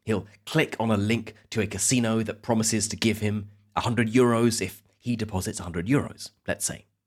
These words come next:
He'll go to that online casino, he'll deposit his hundred euros, the casino will give him an extra hundred euros to play with, but statistically speaking, he'll probably end up losing it all. Or he might win a little bit,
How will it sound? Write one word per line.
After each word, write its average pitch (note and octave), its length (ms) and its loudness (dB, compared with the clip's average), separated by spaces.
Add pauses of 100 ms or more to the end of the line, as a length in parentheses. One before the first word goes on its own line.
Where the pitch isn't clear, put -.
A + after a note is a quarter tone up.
(760)
He'll F#2 240 0
go B2 400 4
to A#2 120 -4
that A2+ 200 -2
online G2 240 -4
casino, C#3 520 0 (380)
he'll G#2 300 0 (180)
deposit B2 420 0
his G2 160 -2
hundred F#2 240 -2
euros, B2 560 4 (300)
the G#2+ 80 -2
casino C3 440 2
will G2 160 0
give G#2+ 280 2
him G2 280 0 (160)
an G2 100 -4
extra G#2 300 -2
hundred F#2 260 -4
euros G#2+ 340 0
to - 80 -12
play D3 180 0
with, D3 280 0 (400)
but - 240 4 (280)
statistically D3 600 2
speaking, F2 460 -4 (260)
he'll D3+ 140 4
probably E3 580 2
end G2+ 200 0
up G2+ 160 0
losing F2+ 300 -2
it E2+ 100 -2
all. F#2 220 -2 (720)
Or A#2+ 280 4 (240)
he B2+ 100 -2
might A#2+ 200 2
win G#2+ 160 -2
a F2+ 40 -4
little D3 240 2
bit, E3+ 300 2